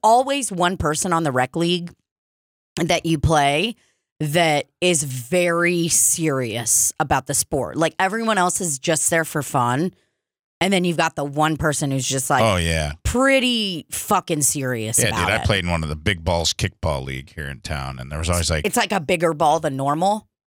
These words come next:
Speaker 2: No, it was just called big balls.
Speaker 1: Oh,
Speaker 2: And I'm
Speaker 1: okay.
Speaker 2: like, "Dude, if the name of your rec league is a fucking pun, you don't get to take it that serious when I show up on Sunday half in the can or still hungover."
Speaker 1: Yeah.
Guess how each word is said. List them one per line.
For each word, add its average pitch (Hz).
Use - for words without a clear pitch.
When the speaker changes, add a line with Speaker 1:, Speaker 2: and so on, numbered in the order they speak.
Speaker 2:
No, 107
it -
was 85
just 92
called 90
big 87
balls. 71
Speaker 1:
Oh, 135
Speaker 2:
And 185
I'm -
Speaker 1:
okay. 127
Speaker 2:
like, 135
"Dude, 147
if 135
the 131
name 156
of 147
your 110
rec 98
league 110
is 82
a 80
fucking 82
pun, 113
you 113
don't 131
get 120
to 107
take 113
it 101
that 98
serious 101
when 98
I 98
show 92
up 87
on 85
Sunday 82
half 90
in 82
the 80
can 87
or 82
still 90
hungover." 85
Speaker 1:
Yeah. 226